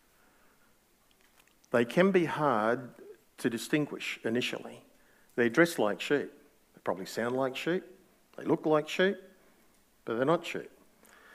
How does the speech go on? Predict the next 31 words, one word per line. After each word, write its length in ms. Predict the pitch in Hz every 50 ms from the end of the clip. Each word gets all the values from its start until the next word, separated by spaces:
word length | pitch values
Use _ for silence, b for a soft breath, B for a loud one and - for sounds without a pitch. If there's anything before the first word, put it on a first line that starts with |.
| B B B B B B
In 120 | - 113 113
fact, 360 | 113 139 123 123 - - -
the 100 | 131 120
Apostle 340 | 113 - - - - - 110
Paul 440 | - - - 139 139 131 117 107
over 260 | 110 113 110 110 110 107
in 80 | 104
Acts 260 | 107 107 101 - -
chapter 300 | - - 117 - - -
twenty, 420 | - - - 135 135 127 101 92 110
he 180 | 107 135 139
gives 280 | 135 127 123 107 101 104
a, 240 | 110 101 101 104 - -
a 100 | 107 104
warning 520 | 98 104 117 131 143 139 131 113 104 107
to 380 | - - - 117 110 107 104 - - -
the 280 | - - 113 107 120 -
elders 680 | - 135 156 175 165 135 120 92 90 110 120 131 - -
of 160 | - 123 107
the 80 | 110
church 320 | 107 - - 113 113 - -
in 100 | 98 107
Ephesus 640 | 131 147 147 143 - - - - - - - - - B B B B B B B B B
a 40 | -
significant 580 | - - 120 101 101 113 104 110 - 104 104 -
church, 520 | - - 120 107 107 104 - - - - b b b b b b b b b b b b b _ _ _ _ _ -
um, 280 | 110 98 92 90 90 92 - - _ -
in 120 | 117 107
the 60 | 104
New 140 | 101 98 98
Testament. 520 | 92 - 127 127 - - - 90 95 110